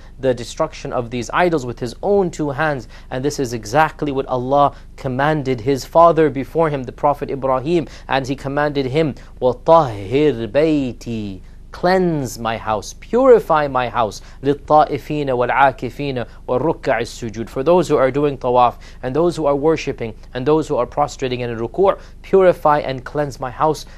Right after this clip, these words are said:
so that there are no idols left. And that is exactly what happened, that the Prophet sallallahu alaihi wasallam purified the house for, from all of this filth of the idols, and he ordered that the Kaaba be cleansed from the inside and from the outside.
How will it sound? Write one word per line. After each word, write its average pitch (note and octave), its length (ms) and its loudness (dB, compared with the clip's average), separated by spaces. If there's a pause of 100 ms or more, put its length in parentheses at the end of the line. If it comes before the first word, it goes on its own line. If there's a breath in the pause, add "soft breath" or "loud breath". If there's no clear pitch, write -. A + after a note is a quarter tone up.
so - 160 0
that C3+ 260 4 (100)
there C3+ 140 0
are B2+ 160 -2
no C3+ 300 0
idols A#2 440 -2
left. C3+ 260 0
And A2 100 -6
that A#2 120 0
is A#2 160 -8
exactly A#2 600 -2
what A#2+ 180 2
happened, D3 460 -2 (680)
that D3 300 2 (200 loud breath)
the A#2 100 -6
Prophet C#3 320 0
sallallahu B2+ 240 -6
alaihi B2 140 -6
wasallam - 20 -12
purified D#3+ 580 2
the A#2 100 -6
house C#3 300 2 (200 soft breath)
for, - 320 0
from C3 300 0
all D#3 300 4
of B2 140 -2
this B2 180 -6
filth F3 400 2
of A2+ 140 -6
the A#2 160 -10
idols, F3 440 2 (300 loud breath)
and E3 300 0
he D3 140 -2 (220)
ordered D3 420 4
that B2 160 -2
the A#2+ 80 -6
Kaaba C#3+ 400 0
be B2+ 120 -4
cleansed C#3 360 -4
from B2 160 -8
the B2+ 160 -6
inside D#3 600 -2
and D#3 280 -2
from C#3+ 160 -6
the C3 140 -6
outside. C3 480 0